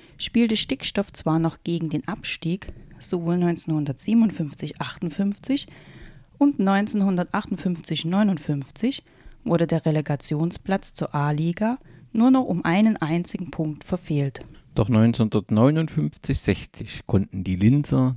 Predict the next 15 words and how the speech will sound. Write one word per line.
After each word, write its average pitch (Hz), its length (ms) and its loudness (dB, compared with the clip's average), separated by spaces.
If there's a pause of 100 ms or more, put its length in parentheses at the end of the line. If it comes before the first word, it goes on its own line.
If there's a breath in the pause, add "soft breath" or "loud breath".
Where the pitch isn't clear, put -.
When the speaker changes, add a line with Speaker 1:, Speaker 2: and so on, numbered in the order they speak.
Speaker 2:
die 104 80 0
mittlerweile 98 640 2
neu 110 260 4
geschaffene 98 460 -2
Regionalliga 92 800 0
Mitte 95 400 0
deutlich 98 460 0
vor - 140 -6
dem - 180 -6
Kapfenberger 101 800 -2 (340 loud breath)
S - 200 2
V 135 240 4
für 135 140 4
sich 120 200 -2
entscheiden 127 560 2